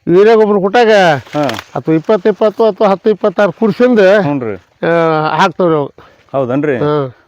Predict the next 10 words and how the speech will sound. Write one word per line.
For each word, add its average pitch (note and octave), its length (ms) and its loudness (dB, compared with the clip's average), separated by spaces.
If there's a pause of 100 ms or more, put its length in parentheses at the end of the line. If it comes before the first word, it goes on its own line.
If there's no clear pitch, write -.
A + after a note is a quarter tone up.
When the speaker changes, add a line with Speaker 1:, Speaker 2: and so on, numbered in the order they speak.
(120)
Speaker 2:
ಮತ್ತೇನ್ G#3 360 -2
ಮೇಲ್ಗಡೆ G3+ 760 2
ಟ-, - 80 -6
ಮೈಕ್ರೋನ್ಯೂಟ್ರಿಯೆಂಟ್ F3 680 0
ಟಾನಿಕ್ G3 200 0
ಗೊಬ್ಬರ G#3 180 0
ಏನಾದ್ರು G#3 220 2
ಹಾಕ್ತೀರಾ? F#3+ 440 0 (180)
Speaker 1:
ಏನ್ G#3+ 300 4
ಹಾಕಿಲ್ರಿ. F#3+ 460 0